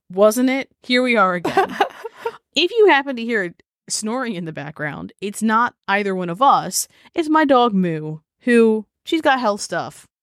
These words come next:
Speaker 1: I'm gonna have her around every second of every day that I can. So, I'm sorry if that makes you unhappy. But Moo is now officially part of the show. <laughs>
Speaker 2: Yeah. Speaking of weird sounds, I went on a trip and now I'm sick again.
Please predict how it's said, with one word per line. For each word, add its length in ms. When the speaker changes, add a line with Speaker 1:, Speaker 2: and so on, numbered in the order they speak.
Speaker 1:
I'm 160
gonna 160
have 200
her 100
around 240
every 220
second 300
of 60
every 200
day 400
that 120
I 120
can. 400
So, 640
I'm 120
sorry 500
if 560
that 180
makes 320
you 140
unhappy. 600
But 520
Moo 280
is 140
now 240
officially 460
part 240
of 80
the 60
show. 400
<laughs> 960
Speaker 2:
Yeah. 320
Speaking 460
of 140
weird 240
sounds, 680
I 80
went 180
on 140
a 60
trip 300
and 80
now 160
I'm 80
sick 280
again. 480